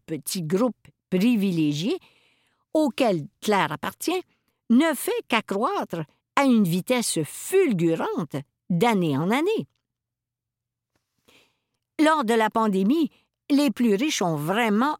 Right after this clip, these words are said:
augmenté leur richesse de façon importante au Canada, beaucoup plus que le reste de la population.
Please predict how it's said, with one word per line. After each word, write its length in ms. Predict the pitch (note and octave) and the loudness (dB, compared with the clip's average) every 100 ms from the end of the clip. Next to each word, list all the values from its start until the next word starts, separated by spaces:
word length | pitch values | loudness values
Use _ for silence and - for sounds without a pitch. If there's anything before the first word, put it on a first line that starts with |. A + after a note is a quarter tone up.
| - | -2
augmenté 520 | A#3 G#3 F#3 D#3+ C4+ | 0 0 0 0 0
leur 240 | A3 E3+ | 0 0
richesse 520 | D#3+ G#3+ G3+ - C#4 F3 | 0 0 0 0 -2 -2
de 100 | F3+ | -4
façon 440 | F#3 F3 A3 G3+ - _ | -2 -2 -2 -4 -6 _
importante 840 | C4 D4+ B3+ F#3+ F3 - C#4 D#4+ G3 | 0 0 -2 -4 -6 -4 -4 -4 -4
au 80 | |
Canada, 440 | D#3+ D#3 F#3+ B3 D#4+ E4 - _ _ _ _ _ _ _ | -4 -2 -2 0 -2 -4 -10 _ _ _ _ _ _ _
beaucoup 640 | F3 E3+ F#4 A4 - A#3 G3 | -2 2 2 2 0 -2 -2
plus 220 | B3+ A4 | 0 0
que 80 | E4 | 0
le 200 | G3+ F#3+ | 0 0
reste 380 | F3+ C#4 C4+ - | 0 -2 -4 -4
de 100 | E3+ | -2
la 100 | E3+ | -2
population. 640 | E3+ D3+ D3+ D#3+ C4 - | -2 -6 -4 -2 -2 -2